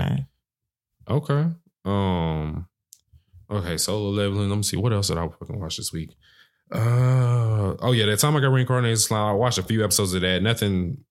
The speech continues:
Speaker 2: super noteworthy happened, so I don't really have to go into it too, into too much detail.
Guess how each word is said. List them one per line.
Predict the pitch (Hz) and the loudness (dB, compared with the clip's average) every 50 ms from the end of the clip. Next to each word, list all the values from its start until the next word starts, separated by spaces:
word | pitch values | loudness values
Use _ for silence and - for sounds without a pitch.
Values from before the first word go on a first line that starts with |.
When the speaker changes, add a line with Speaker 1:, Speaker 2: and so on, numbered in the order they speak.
| _ - | _ -2
Speaker 2:
super | - - - 117 107 95 - 98 | 0 2 2 2 0 -2 -2 0
noteworthy | 95 95 98 92 92 104 101 98 98 98 | 0 0 0 0 0 0 0 0 0 0
happened, | 104 107 101 95 101 101 95 92 | 0 0 -2 -2 -2 -2 0 -2
so | 92 - 85 85 | -2 -2 -2 -2
I | 87 87 | -2 -2
don't | 85 85 85 | -2 -2 -2
really | 87 92 90 87 82 | -2 0 0 0 0
have | 87 90 - - | -2 -4 -6 -8
to | - - | -10 -8
go | - 87 87 85 82 76 | -4 -4 -2 -2 -2 -2
into | 78 87 90 95 - 90 | -2 -2 -2 0 -2 -2
it | 85 - | -2 -2
too, | - - - - | -2 -2 -2 -2
into | - 95 95 - - 76 87 | -2 0 0 0 -2 -2 -2
too | - - 107 98 | -2 0 0 0
much | 98 98 95 95 | 0 0 -2 -2
detail. | 95 104 101 95 - 98 98 92 92 | -2 -4 -2 -2 -2 -2 -2 -4 -6